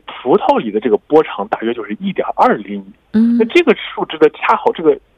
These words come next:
Speaker 1: 恰好呢，就和这个葡萄的尺寸是非常相近的。
Speaker 2: 嗯。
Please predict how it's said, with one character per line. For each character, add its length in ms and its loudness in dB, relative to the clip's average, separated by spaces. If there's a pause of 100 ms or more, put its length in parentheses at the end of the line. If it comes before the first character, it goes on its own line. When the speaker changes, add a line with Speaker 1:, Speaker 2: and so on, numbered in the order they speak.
Speaker 1:
恰 420 -2
好 80 -4
呢， 80 -4
就 120 -4
和 120 -2
这 80 -2
个 120 2
葡 400 -4
萄 160 0
的 100 0
尺 260 -8
寸 240 0
是 480 -8 (260)
非 100 0
常 180 0
相 220 0
近 180 0
的。 140 -2 (260)
Speaker 2:
嗯。 100 4